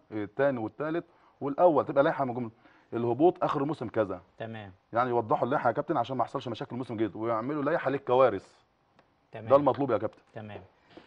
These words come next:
Speaker 2: كابتن عماد المكاوي، الرئيس التنفيذي لشركات، آه، سبورت باسبورت، آه، يعني من ضمن أهداف، آه، الشركة إدارة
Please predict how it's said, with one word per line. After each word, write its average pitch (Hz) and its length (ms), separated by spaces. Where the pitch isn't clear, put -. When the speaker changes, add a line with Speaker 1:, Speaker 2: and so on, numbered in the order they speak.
Speaker 2:
كابتن 160 260
عماد 147 280
المكاوي، 143 760
الرئيس 127 340
التنفيذي 120 1000
لشركات، 120 580
آه، 110 360
سبورت 127 440
باسبورت، 117 640
آه، 135 200
يعني 131 600
من 131 240
ضمن 180 300
أهداف، 165 540
آه، 131 580
الشركة 165 520
إدارة 165 680